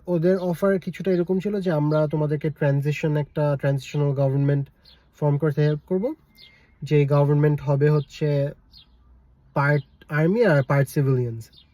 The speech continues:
And eventually আর্মি হচ্ছে স্টেপ ব্যাক,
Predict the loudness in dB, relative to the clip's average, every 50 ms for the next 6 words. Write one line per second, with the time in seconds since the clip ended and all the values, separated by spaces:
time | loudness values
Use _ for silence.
0 | _ _ _ _ _ _ _ _ _ -8 -2 0 2 4 4 4 4 2 2 2
1 | 2 4 6 6 6 6 4 2 -2 -4 -2 0 2 2 4 4 4 4 4 4
2 | 4 4 2 0 -2 -4 -8 -6 -4 -4 -4 -2 -2 -2 -4